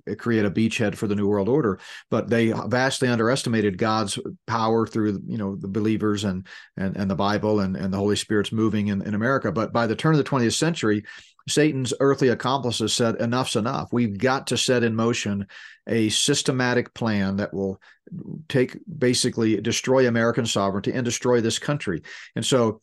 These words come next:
if you overlay that with everything you just talked about, the rumblings of war,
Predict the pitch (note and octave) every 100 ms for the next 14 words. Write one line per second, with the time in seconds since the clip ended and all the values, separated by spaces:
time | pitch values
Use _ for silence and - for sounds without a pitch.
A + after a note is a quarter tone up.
0 | _ A#2 C3 C#3+ D#3 C#3 C3+ B2+ A#2+ G2
1 | A#2 D#3+ D#3+ G#2+ A#2+ A#2+ B2+ B2 A#2+ A#2
2 | G#2+ A2 - C#3+ D#3+ A2+ G2 F#2 G#2 -
3 | - - - - - D#3+ C3 A#2 B2+ B2+
4 | B2+ A#2+ A2+ G2+ A2 C3 C#3+ C3+ C3+ B2+
5 | A2